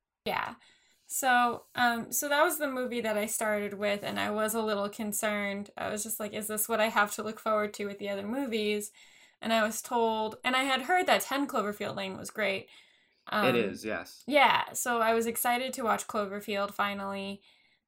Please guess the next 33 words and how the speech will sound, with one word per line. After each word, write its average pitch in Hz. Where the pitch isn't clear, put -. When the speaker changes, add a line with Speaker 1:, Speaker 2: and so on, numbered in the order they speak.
Speaker 1:
Um, 208
my 247
only 262
thing 269
was 254
I 240
just, 226
like, 214
I 214
wasn't 247
in 240
the 233
mood 202
when 208
we 214
<laughs> 269
had -
to 208
watch -
it 214
for 202
today's 208
episode. 226
I 214
just, 202
like, 214
didn't 214
feel 226
like 226
watching 208
bad 208
things 226
happen. 247